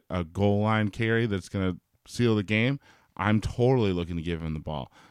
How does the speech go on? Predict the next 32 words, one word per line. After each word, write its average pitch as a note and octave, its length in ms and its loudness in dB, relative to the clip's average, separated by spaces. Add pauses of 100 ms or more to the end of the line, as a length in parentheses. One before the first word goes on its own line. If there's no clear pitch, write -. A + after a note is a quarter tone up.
So - 120 -4
I A#2+ 80 4
don't G#2 160 2
understand G2+ 540 2
why F2 300 0 (380)
they're F2 300 -4
kind F2+ 240 -2
of E2+ 80 -2
ignoring F#2+ 400 0
him D#2+ 60 -2
a D2 60 -4
little D2 160 -8
bit. B1+ 220 -10 (360)
But, G#2 180 2
uh, F#2 180 -2 (760)
still, C#3 540 4 (280)
I G2+ 120 -2
think G#2 220 -2
the F#2+ 80 -2
Bears F2 420 0
are F#2 40 -4
gonna F2 140 -4
pull E2+ 220 -4
us E2 160 -4
out E2+ 220 -4
in F2 100 -4
another, F2+ 520 -2 (680)
uh, G2+ 200 4
snoozer A2 540 4
on F#2 220 2
Monday F#2+ 260 2
night. F2 300 -2